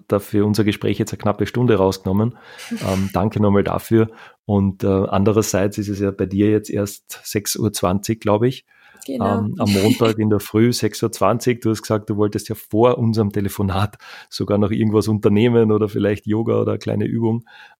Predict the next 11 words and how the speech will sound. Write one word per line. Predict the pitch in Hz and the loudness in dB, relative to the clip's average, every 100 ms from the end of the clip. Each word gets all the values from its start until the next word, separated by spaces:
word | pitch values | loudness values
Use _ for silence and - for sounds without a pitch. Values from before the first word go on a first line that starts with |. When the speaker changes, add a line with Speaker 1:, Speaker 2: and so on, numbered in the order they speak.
| - | -4
Speaker 1:
Ähm, | 98 101 107 104 104 - | -2 0 0 0 -2 -4
das | 104 107 | -2 2
heißt, | 107 - - | 0 0 0
du, | 104 107 104 _ _ _ | 2 2 0 _ _ _
du | 117 | -6
sprudelst | 104 - 107 107 98 - | -6 0 2 4 2 -2
vor | - 92 | -2 0
Energie, | 92 90 87 90 87 - | 0 -2 -2 -2 -4 -4
bis | 104 98 | -4 -2
das | 104 98 - _ _ _ _ | -4 -4 -8 _ _ _ _
zum, | - 104 98 95 | -2 2 2 2